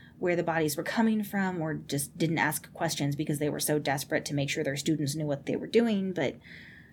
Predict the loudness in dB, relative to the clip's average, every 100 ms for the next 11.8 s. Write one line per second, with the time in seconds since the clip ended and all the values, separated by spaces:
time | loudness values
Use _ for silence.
0 | -20 -6 4 6 6 4 0 -2 0 0
1 | 2 6 6 6 2 0 -2 0 0 2
2 | 2 2 2 -2 -6 -4 -2 0 0 0
3 | -2 -2 -4 -6 -10 -20 -20 -20 -20 -20
4 | -20 -20 -20 -14 6 6 6 -6 -14 -20
5 | -20 -20 -20 -20 -20 -8 2 4 6 4
6 | 4 2 2 2 0 -2 0 -2 -2 -4
7 | -6 -2 0 0 -2 -4 -2 -2 0 -2
8 | -2 2 2 2 2 4 2 0 2 4
9 | 4 4 2 0 -2 -4 -12 -2 0 0
10 | -2 -2 -2 -4 -2 0 0 -2 -2 -4
11 | -2 -2 -2 -4 -2 0 -2